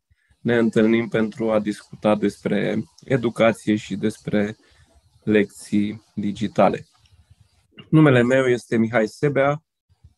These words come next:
și vă mulțumesc în numele companiei Ascendia pentru încredere și pentru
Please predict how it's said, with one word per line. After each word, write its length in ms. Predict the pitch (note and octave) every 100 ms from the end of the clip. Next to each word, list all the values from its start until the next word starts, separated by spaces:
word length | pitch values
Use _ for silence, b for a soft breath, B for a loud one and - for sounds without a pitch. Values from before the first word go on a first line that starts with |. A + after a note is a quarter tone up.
| _
și 680 | - - - - D3+ D#3 -
vă 200 | D3+ D#3+
mulțumesc 640 | C#3+ - B2 B2 A#2 -
în 60 |
numele 360 | A#2+ A#2+ A2+ A2
companiei 560 | G#2 G#2+ G#2 G#2+ A2 G2+
Ascendia 600 | G2 - A2 A2 G#2+ G#2+
pentru 840 | - A#2 A2 - G#2+ G#2+ G#2 -
încredere 640 | C#3+ G#2+ A#2 D#3+ C3+ A2+ A2
și 180 | -
pentru 580 | - A2 G#2 - G#2 A2